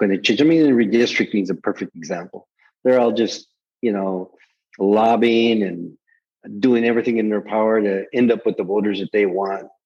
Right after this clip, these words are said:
in the districts that they're gonna run in. Uh, so, um, again, if you have an initiative process like we do in Arizona, that's the way to go. Unfortunately, they've put some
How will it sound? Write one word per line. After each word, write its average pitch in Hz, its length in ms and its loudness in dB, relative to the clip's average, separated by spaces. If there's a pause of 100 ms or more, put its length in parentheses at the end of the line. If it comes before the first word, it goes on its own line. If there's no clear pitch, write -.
in 98 240 0
the 92 520 0
districts - 580 -2
that - 140 -8
they're 98 100 0
gonna 87 280 -4
run 87 260 -2
in. 85 200 -4 (540)
Uh, 104 260 -2
so, 113 640 0 (480)
um, 110 600 -2 (200)
again, 143 280 2
if 127 140 2
you 165 80 4
have 180 160 2
an 180 80 2
initiative 165 480 0
process 156 640 -4
like 113 180 -2
we 135 100 4
do 147 140 4
in 143 80 2
Arizona, 143 480 0
that's 110 260 -2
the 131 60 0
way 127 80 4
to 123 80 0
go. 123 340 0
Unfortunately, 127 840 -2 (400)
they've 107 200 -2 (180)
put 131 140 0
some 110 260 -2